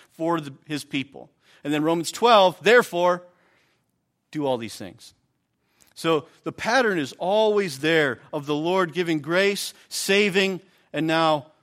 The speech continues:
this is what it looks like to obey now that I've redeemed you, now that I've saved you, now that I've brought you out of the house of slavery. Because remember, people. That was the house of slavery. This is not slavery. It's a lie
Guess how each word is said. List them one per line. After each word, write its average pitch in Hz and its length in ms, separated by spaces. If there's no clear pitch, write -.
this 170 160
is 156 80
what 156 100
it 143 60
looks 147 240
like 131 220
to 131 160
obey 117 280
now 107 220
that 113 120
I've 104 200
redeemed 110 400
you, 95 80
now 107 220
that 127 100
I've 117 160
saved 120 340
you, 95 80
now 127 180
that 170 120
I've 127 180
brought 147 260
you 123 140
out 120 60
of 113 60
the 113 60
house 117 260
of 107 100
slavery. 110 380
Because 165 300
remember, 170 640
people. 151 500
That 214 200
was 175 160
the 147 120
house 139 280
of 117 80
slavery. 101 540
This 196 220
is 170 140
not 170 260
slavery. 117 540
It's - 160
a 185 60
lie 156 580